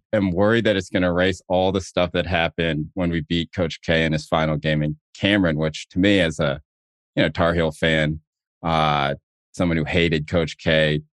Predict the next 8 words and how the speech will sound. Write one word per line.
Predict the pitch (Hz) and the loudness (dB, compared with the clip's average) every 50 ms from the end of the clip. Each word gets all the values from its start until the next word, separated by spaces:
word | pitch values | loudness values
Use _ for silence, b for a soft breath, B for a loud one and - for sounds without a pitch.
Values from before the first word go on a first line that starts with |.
| _ _ _ _ _ _ - | _ _ _ _ _ _ -4
I | 85 90 | -2 0
don't | 85 76 | 0 0
know, | 73 71 71 | -2 -2 -4
since | - - 90 85 - - | -4 -2 -2 -2 0 0
my | 85 76 | 0 0
earliest | - - 92 90 90 90 82 78 - | 0 0 0 2 2 2 0 0 0
memory, | 90 78 78 82 98 110 123 143 147 139 - _ _ _ _ _ _ _ - | 0 0 2 2 2 0 0 0 -2 -2 -6 _ _ _ _ _ _ _ -4
like, | 85 87 90 82 76 | 0 2 2 2 0